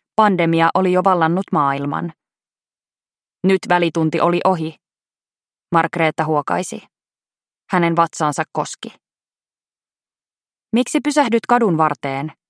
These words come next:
hän kysyi kuljettajalta, kun huomasi auton jarruttavan portin ulkopuolella. "Uusien sääntöjen takia.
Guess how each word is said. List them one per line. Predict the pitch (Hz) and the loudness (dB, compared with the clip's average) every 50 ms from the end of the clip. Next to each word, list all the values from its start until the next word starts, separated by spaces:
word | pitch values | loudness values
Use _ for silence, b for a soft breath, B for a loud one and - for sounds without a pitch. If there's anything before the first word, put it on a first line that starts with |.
| _ _ _ _ - | _ _ _ _ -2
hän | 180 165 | -2 0
kysyi | 156 180 - - 170 160 | 0 0 -2 0 -2 -2
kuljettajalta, | - 180 185 175 165 156 - _ - 160 151 147 151 151 - 160 - _ _ - | 0 0 0 2 0 0 -2 _ -4 0 0 0 0 0 -2 -4 -4 _ _ -6
kun | - 196 202 175 | -2 0 0 2
huomasi | 180 202 196 190 185 - 196 185 | 4 2 2 2 0 0 0 2
auton | - 196 208 196 185 170 170 | 2 2 2 2 2 0 2
jarruttavan | 175 175 180 180 170 - - 175 165 170 170 165 | 2 2 2 0 -2 -2 -2 0 2 2 2 2
portin | 185 180 175 - 170 160 - | 0 0 0 0 -2 -2 0
ulkopuolella. | - 170 156 - 156 143 - 151 147 143 143 143 151 156 160 160 - _ _ _ _ _ _ _ _ _ _ _ _ _ _ _ _ _ _ _ _ _ _ _ _ _ _ _ _ - | 0 -2 -2 -2 -4 -4 -2 -2 0 0 0 -2 -4 -4 -8 -8 -10 _ _ _ _ _ _ _ _ _ _ _ _ _ _ _ _ _ _ _ _ _ _ _ _ _ _ _ _ 0
"Uusien | 180 185 180 170 - 170 165 165 | 2 2 2 2 2 0 0 2
sääntöjen | - 190 180 180 180 160 165 160 165 165 | 2 2 2 2 2 2 2 2 2 2
takia. | - 180 - - 175 151 147 151 | 0 0 -2 0 -2 -2 -2 -2